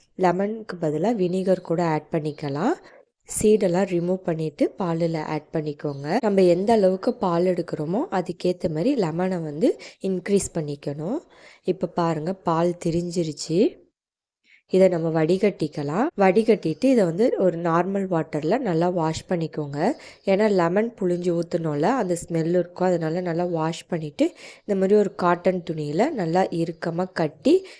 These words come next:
வெயிட்டை வச்சிருங்க. அஹ் அதுல வந்து எக்ஸஸ் வாட்டர் இருந்தா அதுவும் ஃபில்டர் ஆகி வந்துரும். Already இந்த மாதிரி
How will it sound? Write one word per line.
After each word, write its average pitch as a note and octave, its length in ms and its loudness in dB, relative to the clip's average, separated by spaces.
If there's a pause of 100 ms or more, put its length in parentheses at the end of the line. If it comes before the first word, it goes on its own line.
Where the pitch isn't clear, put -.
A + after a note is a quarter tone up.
(200)
வெயிட்டை F3+ 420 4
வச்சிருங்க. D3+ 420 -4 (640)
அஹ் G3+ 160 6
அதுல F#3+ 260 6
வந்து A3 220 4
எக்ஸஸ் G#3+ 420 -4
வாட்டர் F3 360 0
இருந்தா E3 240 0 (200)
அதுவும் G3+ 320 -2
ஃபில்டர் E3 480 0
ஆகி E3+ 180 0 (120)
வந்துரும். D#3 440 0 (240)
Already F#3+ 460 4
இந்த G3 180 0
மாதிரி G3 180 2